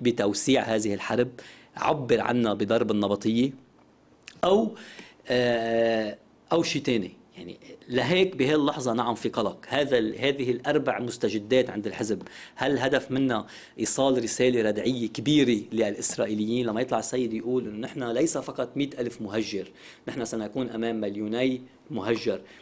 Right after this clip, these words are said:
هل هو كمان عم بوصل رسالة لل-، للإسرائيلي؟ لهيك هذه لحظة، آه، أخطر من كل اللحظات السابقة.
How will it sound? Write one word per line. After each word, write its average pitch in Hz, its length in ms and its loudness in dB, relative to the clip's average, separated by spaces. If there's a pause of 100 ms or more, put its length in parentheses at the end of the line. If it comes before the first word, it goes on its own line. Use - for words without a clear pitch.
(200)
هل 147 220 2
هو 139 200 0
كمان 123 340 -2
عم 113 140 -6
بوصل 117 320 -4
رسالة 110 520 -2
لل-، 104 300 -4 (380)
للإسرائيلي؟ 117 640 -2 (840)
لهيك 151 400 2
هذه 165 260 4
لحظة، 139 460 2 (1080)
آه، 113 180 0 (120)
أخطر 160 440 2
من 139 100 4
كل 160 200 4
اللحظات 127 540 4
السابقة. - 560 -2